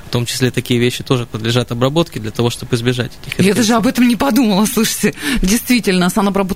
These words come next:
Speaker 2: Поздеева. А, э, хорошо, вот, э,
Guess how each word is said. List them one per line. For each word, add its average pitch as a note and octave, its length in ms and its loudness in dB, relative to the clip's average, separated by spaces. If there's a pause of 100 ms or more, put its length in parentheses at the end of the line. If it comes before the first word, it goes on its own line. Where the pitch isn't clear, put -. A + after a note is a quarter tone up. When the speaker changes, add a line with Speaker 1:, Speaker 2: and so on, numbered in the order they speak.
(120)
Speaker 2:
Поздеева. F3 640 0 (500)
А, F3+ 420 2
э, D#3+ 240 2
хорошо, A#3+ 600 0
вот, G3 340 -2
э, G3 800 2